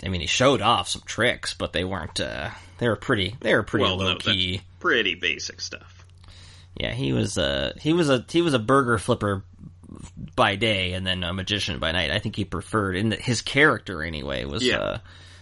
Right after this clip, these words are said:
Speaker 1: a, a restaurateur.
Speaker 2: Exactly. So yeah, he didn't, didn't focus on the magic. Max
Speaker 1: Well,
Speaker 2: didn't.
Speaker 1: I, I mean, I remember watching the trailer and, and, and thinking, I, I don't know, it, it,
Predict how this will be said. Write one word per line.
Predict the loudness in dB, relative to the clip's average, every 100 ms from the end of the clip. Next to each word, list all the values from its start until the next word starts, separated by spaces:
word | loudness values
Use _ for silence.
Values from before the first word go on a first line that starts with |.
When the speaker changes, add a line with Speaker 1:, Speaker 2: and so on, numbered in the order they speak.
| -14
Speaker 1:
a, | -6 -4 0
a | 2
restaurateur. | 2 2 0 -2 0 0 0 -2 -8 -16 -20 -20 -8
Speaker 2:
Exactly. | -6 -4 -4 -4 -4 -8 -10
So | -6 -4 -2
yeah, | 0 0
he | 0
didn't, | 0 -4 -6 -12 -6
didn't | -4 -4
focus | -6 -8 -6 -8
on | -8 -8
the |
magic. | -6 -8 -8 -14 -16 -18 -18 -20 -20 -20 -20 -20 -16
Max | -4 -2 2
Speaker 1:
Well, | 4 4 4
Speaker 2:
didn't. | -2 -4 -14 -20 -20 -20 -20 -20 -20 -20 -20 -20 -20 -20 -16 -10
Speaker 1:
I, | -2
I | 0
mean, | 2 4
I | 4
remember | 4 4 6
watching | 6 6 4
the | 0
trailer | 2 4 6 6 4
and, | 4 2 -2
and, | 0 0 2 0
and | 0 0
thinking, | 0 0 2 0 -2 -4 -10
I, | -8 0
I | 0
don't | 0
know, | -4 -4
it, | -4 -4
it, | -6